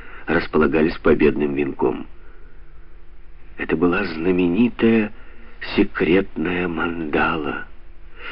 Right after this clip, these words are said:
скорее всего, на прощание, оставленная преподобным Норбу. Валентий всюду искал её, но не смог напасть даже на след сокровенного свитка. И вот теперь он здесь, у него, но радость обретения отравила сомнения,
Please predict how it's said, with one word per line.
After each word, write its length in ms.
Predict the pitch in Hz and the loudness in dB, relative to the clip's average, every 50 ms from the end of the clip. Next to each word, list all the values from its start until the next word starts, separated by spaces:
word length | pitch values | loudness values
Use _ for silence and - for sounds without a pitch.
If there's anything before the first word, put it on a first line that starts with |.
| - | -10
скорее 400 | - - - 87 82 85 82 82 | -10 0 4 4 6 8 6 6
всего, 280 | 80 - 87 82 92 90 - - - - - | 6 4 6 6 6 4 2 -4 -10 -4 0
на 140 | 80 90 | 2 2
прощание, 920 | 87 - 85 85 82 - - - - 92 98 107 110 107 107 104 104 92 - - - - | 2 4 4 4 4 4 2 4 6 6 6 8 8 6 6 4 2 0 -2 -6 -4 -4
оставленная 720 | 92 90 - - - 82 87 85 85 85 80 78 78 78 | -2 -2 -2 0 2 4 6 6 6 6 6 6 4 4
преподобным 720 | 73 - 73 69 76 73 71 76 73 76 - 71 69 71 | 4 2 2 2 4 2 4 4 4 4 2 0 0 0
Норбу. 420 | 69 69 67 67 60 57 - - - - - - - - - - - - - - - - - - - - - - - - - - - - - - | 0 0 0 -2 -2 -4 -6 -10 -10 -10 -12 -14 -14 -14 -14 -14 -12 -12 -12 -12 -12 -14 -12 -14 -14 -14 -14 -14 -14 -14 -14 -14 -12 -12 -10 -4
Валентий 460 | - 76 80 92 95 92 87 - 92 | -2 0 2 4 4 2 2 0 -2
всюду 360 | 90 - - 113 110 101 104 | -2 0 2 2 4 4 4
искал 380 | 104 104 - - - 107 101 87 | 2 2 -2 -2 -2 -2 0 0
её, 220 | 76 65 65 64 - - - - - - - | 2 2 2 0 -2 -6 -10 -10 -10 -6 0
но 100 | 76 90 | 2 4
не 140 | 95 101 104 | 6 6 4
смог 320 | 101 - 98 104 107 - | 4 4 4 4 4 6
напасть 440 | - 110 104 104 107 107 107 101 82 - | 4 2 4 6 6 6 6 4 4 4
даже 200 | 101 110 104 104 | 6 6 6 6
на 100 | 104 107 | 4 4
след 360 | 104 - - 92 110 117 117 - | 4 2 4 4 4 4 4 2
сокровенного 680 | - 113 - 113 113 110 113 107 101 101 98 95 92 | 0 0 2 4 4 6 6 4 4 2 0 0 -2
свитка. 520 | - - 80 87 85 - - - 73 - - - - - - - - - - - - - - - | 0 2 4 4 4 2 0 -4 -4 -4 -4 -10 -14 -14 -14 -12 -12 -12 -12 -14 -14 -14 -10 -2
И 60 | - | 2
вот 140 | 73 78 - - - | 2 2 2 0 -2
теперь 320 | - 85 - 87 85 87 | -2 2 2 4 4 4
он 60 | 82 80 | 2 0
здесь, 380 | 73 - 82 90 - - - | -2 2 4 4 4 4 2
у 40 | 73 | -2
него, 340 | 76 78 76 73 92 95 - - - - - - - - - - - | 0 0 2 2 2 0 0 -4 -10 -14 -14 -12 -12 -12 -12 -8 -4
но 140 | - 80 85 | 0 2 4
радость 320 | 90 98 98 95 - - | 4 6 4 4 4 2
обретения 600 | 98 87 95 92 87 - 101 107 104 101 101 101 | 4 6 6 4 4 6 4 4 6 6 6 6
отравила 440 | 98 90 - 90 92 90 101 98 95 | 6 6 6 4 6 6 6 6 6
сомнения, 680 | - - - 92 92 92 90 95 98 101 95 82 73 - | 4 4 2 4 4 6 6 6 6 6 6 4 2 2